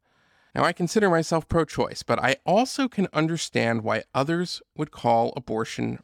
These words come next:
murder. There are really no clear-cut answers, and unlike in Europe, there's also no consensus in this country about when abortion should be legal and when they need to be restricted.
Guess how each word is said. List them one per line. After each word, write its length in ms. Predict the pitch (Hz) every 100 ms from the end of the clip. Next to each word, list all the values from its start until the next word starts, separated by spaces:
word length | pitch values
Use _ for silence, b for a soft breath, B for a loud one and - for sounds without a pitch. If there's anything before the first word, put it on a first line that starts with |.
| -
murder. 520 | 165 170 117 - _ _ _ _ _ _ _
There 100 | 127
are 40 |
really 260 | 139 190 202
no 180 | 170 165
clear-cut 680 | - - 156 - - 131 -
answers, 500 | 160 190 - - -
and 140 | 117 -
unlike 540 | 160 247 254 156 127
in 200 | - 131
Europe, 420 | 127 165 123 117 - _ _ _ _
there's 160 | - 131
also 320 | 180 208 180
no 220 | 143 139
consensus 680 | 131 135 - 180 196 160 -
in 100 | 113
this 180 | 107 -
country 580 | - 107 - 113 - - _
about 400 | - 120 120 113
when 400 | 117 123 139 165 165
abortion 500 | 151 120 117 - 120
should 300 | - 180 180
be 100 | 180
legal 420 | 127 104 - 120
and 220 | - 139 120
when 200 | 117 120
they 100 | 120
need 220 | 110 107
to 80 | -
be 140 | -
restricted. 580 | 151 - - 147 - -